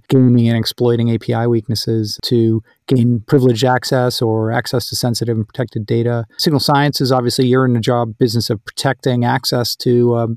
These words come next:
web-based applications, monitoring malicious and suspicious traffic. What,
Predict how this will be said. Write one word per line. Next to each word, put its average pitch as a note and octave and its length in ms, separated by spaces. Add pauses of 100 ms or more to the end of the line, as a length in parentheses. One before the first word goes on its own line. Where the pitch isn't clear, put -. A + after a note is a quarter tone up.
web-based B2 400
applications, A#2+ 760
monitoring A#2 480
malicious A2+ 440
and A#2+ 100
suspicious - 540
traffic. A#2+ 420 (200)
What, G#3 100